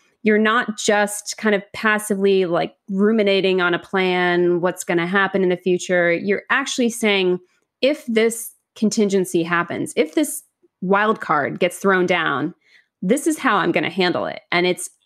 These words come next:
really affirming to be able to do that and then to remember that you did that. And it turns out to help people more than if they just, you know, have a vague sense of what they would do, but they don't make that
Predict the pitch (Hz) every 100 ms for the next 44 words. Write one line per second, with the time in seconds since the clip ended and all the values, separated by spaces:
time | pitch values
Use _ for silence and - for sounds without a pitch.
0 | _ _ _ - 214 339 415 - 247 320
1 | 175 - - 202 202 190 - 180 190 220
2 | 285 - 208 202 202 - 214 214 320 240
3 | - - - - - - - 180 175 -
4 | - 226 220 202 190 - 175 190 185 -
5 | 180 175 156 - - - - 233 240 240
6 | 202 175 175 185 165 180 - - - _
7 | 190 175 160 190 185 190 175 175 160 -
8 | 175 165 160 - 170 160 - 170 165 165
9 | 170 165 160 156 156 160 170 170 165 170
10 | 156 165